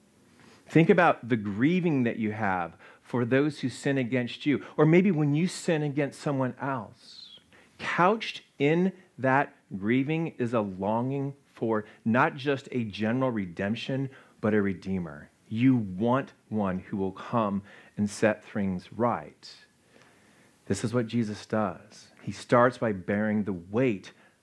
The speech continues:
of our sin. So sin destroys. Secondly, there's a sacrifice. And what does that sacri-, now we're getting into the atonement. What does this sacrifice do,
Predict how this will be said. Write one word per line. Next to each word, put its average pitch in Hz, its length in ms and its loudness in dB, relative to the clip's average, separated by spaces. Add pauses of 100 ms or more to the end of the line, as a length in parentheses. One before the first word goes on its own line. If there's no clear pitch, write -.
of 95 120 -4
our 90 100 -4
sin. 90 540 -4
So 123 260 0
sin 170 540 0 (240)
destroys. - 1200 -2 (500)
Secondly, 143 640 0 (500)
there's 135 180 0
a 151 60 4
sacrifice. - 1300 -2
And 131 140 -2
what 196 200 2
does 233 220 -12
that 202 200 -2
sacri-, 151 460 -4
now 147 180 0
we're 226 80 2
getting 202 280 0
into 175 240 -4
the 127 100 0
atonement. 107 420 -4
What 175 140 0
does 262 120 -2
this 214 180 0
sacrifice 165 800 0
do, 107 720 -2